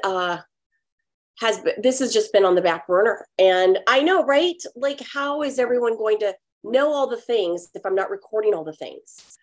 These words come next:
Um, so let me get you caught up on, on what's been going on in the Mitchell household. Um, so obviously, like I said, my son, my oldest son is marrying, um, his bride-to-be, Mackenzie, on July ninth.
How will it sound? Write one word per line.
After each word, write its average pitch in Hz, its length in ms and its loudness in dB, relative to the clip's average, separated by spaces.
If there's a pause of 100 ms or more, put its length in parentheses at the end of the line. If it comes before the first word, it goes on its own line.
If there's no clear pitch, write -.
(560)
Um, 175 400 0
so - 220 2
let 359 120 6
me 415 120 6
get 427 180 4
you 381 80 2
caught - 260 -4
up 320 200 -2
on, 233 340 -4
on 226 300 -2
what's 226 460 -4
been 349 140 -4
going 262 240 -2
on 208 580 -4 (160)
in 214 280 2
the 214 60 2
Mitchell 214 280 -4
household. 226 640 -6 (640)
Um, 196 240 2 (100)
so 240 680 4
obviously, 277 340 -2
like 226 180 -6
I 233 60 -6
said, 202 200 -6
my 180 100 -6
son, 214 340 -6
my 220 140 -6
oldest 247 280 -6
son 196 200 -4
is 196 160 -8
marrying, 180 600 0
um, 175 200 -8
his 190 220 -10
bride-to-be, 180 760 -2 (340)
Mackenzie, 175 680 -4
on 196 160 0
July 180 300 -2
ninth. 214 360 -2